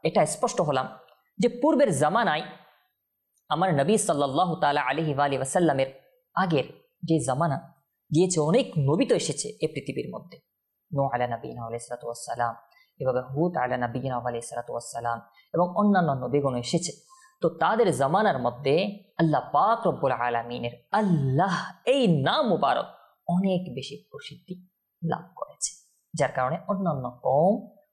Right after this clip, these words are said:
অন্যান্য নবীর উম্মতরা এই নাম নিয়ে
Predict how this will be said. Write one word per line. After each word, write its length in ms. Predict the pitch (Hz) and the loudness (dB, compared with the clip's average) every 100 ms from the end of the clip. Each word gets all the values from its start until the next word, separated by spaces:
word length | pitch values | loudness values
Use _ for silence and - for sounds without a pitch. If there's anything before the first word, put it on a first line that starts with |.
| _ | _
অন্যান্য 360 | 143 123 123 120 | -6 -6 -6 -6
নবীর 580 | 120 147 196 175 - - | -2 0 2 0 -2 0
উম্মতরা 580 | 220 175 131 - 147 98 - _ _ | 2 4 2 -2 -4 -4 -10 _ _
এই 500 | - 247 233 147 127 | 0 4 4 2 -2
নাম 520 | 127 143 208 262 180 143 | -2 0 2 2 0 0
নিয়ে 320 | 135 131 127 | 0 -2 -4